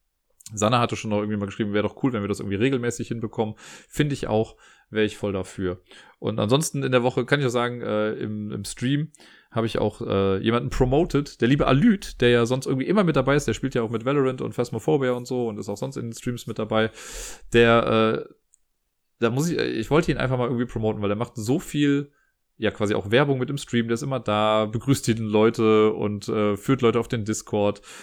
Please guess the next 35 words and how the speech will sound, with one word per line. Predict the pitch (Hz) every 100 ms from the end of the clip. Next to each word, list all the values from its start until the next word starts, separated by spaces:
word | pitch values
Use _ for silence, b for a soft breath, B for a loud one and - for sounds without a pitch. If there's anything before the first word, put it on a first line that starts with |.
| B B B
Äh, | -
das | 104 117
hat |
er | 117
so | 113
gut | 113
gemacht. | 110 104
Deswegen | 113 143
ist | 135
Alyt | 127 135
jetzt | 143
bei | -
mir | 117 110
ein | 110
Moderator | 110 127 131 170 - 98
geworden. | 90 90 90 127 -
Ich | _ -
bin | 127
ihm | 117
sehr, | 131
sehr | 120
dankbar | 117 113
für | 101
alles, | 107 107
was | 104 101
er | -
tut. | - 123 - -
Ich | - -
hoffe, | 104 101 101 101 95 98
äh, | 104
das | 101 - - - _ _
weiß | - 95
er | -
auch. | 92 92 _ _
Und | 110 90 - -